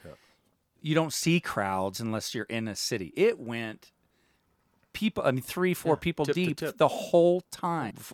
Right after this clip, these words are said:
Speaker 2: I wouldn't, I would, that wouldn't, I wouldn't have put those two things together, the crowd and, and being in a different country, until you mentioned that. And then they showed a shot of flags just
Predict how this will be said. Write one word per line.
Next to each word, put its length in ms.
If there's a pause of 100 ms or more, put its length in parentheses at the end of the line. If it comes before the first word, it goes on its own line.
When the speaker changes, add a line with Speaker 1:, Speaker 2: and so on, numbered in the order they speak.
Speaker 2:
I 80
wouldn't, 380
I 60
would, 320
that 180
wouldn't, 440
I 40
wouldn't 180
have 60
put 120
those 160
two 160
things 300
together, 600 (360)
the 80
crowd 500
and, 220
and 420 (380)
being 240
in 100
a 40
different 300
country, 360
until 240
you 140
mentioned 380
that. 220 (380)
And 100
then 80
they 100
showed 260
a 40
shot 460 (180)
of 520
flags 640
just 320